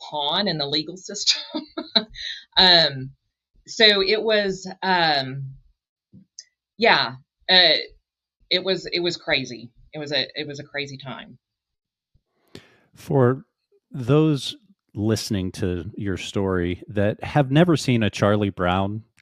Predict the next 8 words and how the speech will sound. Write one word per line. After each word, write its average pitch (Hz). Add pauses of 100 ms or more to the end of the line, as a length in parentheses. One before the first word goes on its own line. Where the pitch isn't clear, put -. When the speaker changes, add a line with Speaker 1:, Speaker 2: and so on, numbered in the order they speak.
(280)
Speaker 2:
cartoon, 135 (1080)
what 147
she's 139
referencing 117
is 98
the 95
teacher 127
in 104